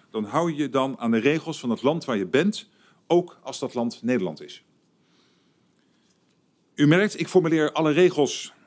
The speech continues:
eh, van de lockdown bewust zo kort mogelijk en met zo min mogelijk uitzonderingen en details. Die staan zometeen weer op rijksoverheid punt N L.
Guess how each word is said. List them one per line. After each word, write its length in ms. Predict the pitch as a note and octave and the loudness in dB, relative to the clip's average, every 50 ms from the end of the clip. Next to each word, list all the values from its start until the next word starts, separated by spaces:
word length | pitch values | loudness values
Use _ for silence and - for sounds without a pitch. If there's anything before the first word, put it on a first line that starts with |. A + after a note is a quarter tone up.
| - - | -16 -10
eh, 240 | - C3 C3 C3 | -4 -4 -2 -2
van 100 | B2+ C#3+ | 0 0
de 80 | C#3 C3+ | 0 2
lockdown 380 | D3 D#3+ D#3 - - C#3 B2+ B2 | 2 2 2 2 2 2 2 2
bewust 480 | B2 B2+ D#3 D3 - - - - - | 2 2 2 2 0 -2 -10 -12 -6
zo 400 | - D3 C#3 B2+ B2+ A#2+ - - _ | 0 2 2 2 2 0 -2 -6 _
kort 240 | - F#3 F3+ F3+ - | 4 4 4 4 4
mogelijk 560 | C3+ C3 B2+ A#2+ - E3 F#3+ G#3 G3+ - - - | 2 2 2 2 0 -2 -4 -4 -4 -8 -10 -6
en 120 | B2+ B2 | -4 -2
met 140 | B2+ A#2+ A#2+ | -2 -2 -2
zo 120 | - B2 | -2 -2
min 240 | A#2 C3 C#3+ E3+ E3+ | 0 2 4 4 4
mogelijk 360 | D#3 D#3 D3 C3+ C3+ C3 B2+ | 4 2 0 -2 -4 -8 -8
uitzonderingen 760 | - - D3 D3 D3 - D3+ C3+ B2+ B2 B2 B2 A2+ A2+ - | -4 -2 -2 -2 -2 -2 -4 -2 -2 0 0 0 0 -2 -2
en 120 | - A#2 G2+ | -4 -2 -2
details. 640 | - C#3 - - G#2+ E2 D2+ - - - - _ _ _ _ _ _ _ _ _ _ _ _ - | -2 -2 -2 -2 -6 -4 -6 -8 -12 -12 -14 _ _ _ _ _ _ _ _ _ _ _ _ -2
Die 120 | E3+ F3 | -2 0
staan 380 | - - D#3 C#3 C3+ C#3 C3 - | 0 0 0 0 -2 -4 -8 -6
zometeen 560 | - - D#3 D#3 C#3 A#2 - C#3 B2 B2 A#2 | -2 0 0 0 0 0 0 0 0 0 0
weer 300 | G#2+ A#2 A2 A2 G#2+ - | 0 0 0 0 -2 -2
op 300 | - A2+ A2 G2 - - _ | -2 -2 -2 -2 -2 -6 _
rijksoverheid 920 | - A#2 A#2 A2 - - - A#2+ A2+ - A2+ F#2 G2 F#2 F#2 - - - _ | -6 -6 -4 -4 -4 -4 -2 -2 -2 -2 -2 -4 -4 -4 -4 -6 -8 -12 _
punt 220 | - G2+ F2+ - | -8 -6 -4 -4
N 100 | G2+ F#2 | -4 -4
L. 160 | E2+ D2 - | -4 -6 -12